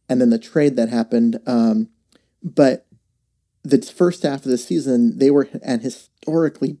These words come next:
bad defense. They were on pace to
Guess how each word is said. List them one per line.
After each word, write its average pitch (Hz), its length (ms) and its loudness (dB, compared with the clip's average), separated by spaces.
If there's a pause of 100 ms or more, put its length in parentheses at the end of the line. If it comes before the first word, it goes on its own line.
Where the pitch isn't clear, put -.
(100)
bad 113 440 -2 (580)
defense. - 540 -10 (440)
They 143 160 6
were 135 500 4
on 139 340 0
pace 135 380 -4
to 120 220 -4